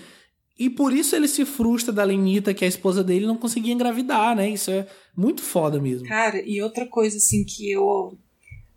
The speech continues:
Speaker 2: agora, é, assistindo com mais cuidado, né, obs-, é, vendo a obra dele, assim,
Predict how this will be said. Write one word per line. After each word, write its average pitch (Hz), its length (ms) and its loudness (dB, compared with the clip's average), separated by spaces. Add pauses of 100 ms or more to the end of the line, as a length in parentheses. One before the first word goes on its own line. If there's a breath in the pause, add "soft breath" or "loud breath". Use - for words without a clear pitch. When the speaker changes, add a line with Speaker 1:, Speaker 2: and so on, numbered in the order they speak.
Speaker 2:
agora, 196 560 0 (100)
é, 190 240 -2
assistindo 190 460 -4
com 196 100 -8
mais 185 320 -2
cuidado, 220 640 4
né, 202 240 -6
obs-, 185 340 -8
é, 185 220 -4
vendo 180 220 -4
a 175 120 4
obra 175 220 -2
dele, 170 300 0
assim, 202 360 -12